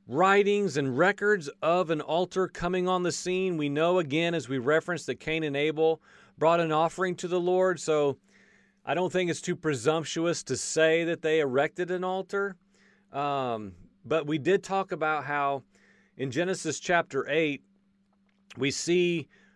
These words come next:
word for word, and, and Noah built, e-, erected, established an altar to Yahweh.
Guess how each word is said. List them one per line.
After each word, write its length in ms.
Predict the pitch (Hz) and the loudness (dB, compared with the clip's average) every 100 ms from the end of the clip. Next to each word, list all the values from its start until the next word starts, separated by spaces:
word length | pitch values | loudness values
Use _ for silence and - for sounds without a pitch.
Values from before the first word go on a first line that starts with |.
| _ - | _ -8
word 460 | 113 202 208 202 | 4 4 6 2
for 180 | - 180 | 0 -2
word, 500 | 160 175 180 131 123 | 2 4 6 4 2
and, 340 | 127 143 139 139 | 0 0 -2 -2
and 300 | 139 131 131 | -2 -2 0
Noah 560 | 170 190 151 117 131 113 104 | 2 4 4 2 0 -4 -6
built, 540 | 101 180 165 147 - - _ _ _ _ _ - | 4 8 8 6 -2 -20 _ _ _ _ _ -4
e-, 300 | 127 120 135 | -2 0 -2
erected, 720 | 117 151 170 - 113 117 120 - | 2 2 2 0 -2 -2 -4 -10
established 720 | - - 175 170 139 143 143 | -8 0 4 4 4 0 0
an 120 | 156 | 2
altar 500 | 160 156 - 95 - _ _ - | 4 4 0 -10 -12 _ _ 0
to 120 | 151 | 4
Yahweh. 480 | 160 151 113 73 | 4 4 2 -2